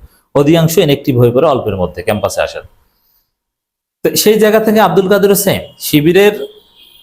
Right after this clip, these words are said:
সাথী হয়েও একটু ক্রিয়েটিভ কিছু করতে, যেরকম অসংখ্য উদ্যোগ আমাদের সময় দেখেছি। আহ, তো এইটা,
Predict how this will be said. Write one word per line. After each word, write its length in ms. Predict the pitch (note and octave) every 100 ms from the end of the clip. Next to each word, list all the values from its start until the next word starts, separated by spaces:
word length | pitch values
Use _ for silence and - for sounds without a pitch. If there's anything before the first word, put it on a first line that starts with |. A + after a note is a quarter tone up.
| _ _ _ _ _
সাথী 300 | - E3 G3+ G3
হয়েও 200 | A3 A#3+ A#3
একটু 160 | - F#3+
ক্রিয়েটিভ 320 | F3+ F3+ F#3 F#3
কিছু 180 | F3+ F3+
করতে, 160 | E3+ F3+ A3+
যেরকম 260 | A#3 A#3 A3
অসংখ্য 280 | - A3+ G#3+ G#3
উদ্যোগ 180 | F#3 F3
আমাদের 220 | D3+ C#3+ -
সময় 220 | D3+ A#2 G2+
দেখেছি। 300 | - - - _ _ _ _ _ _ _ _ _ _ _ _ _ _ _ _ _ _ _ _ _ _ _ -
আহ, 80 | B2+
তো 40 | - A3
এইটা, 220 | -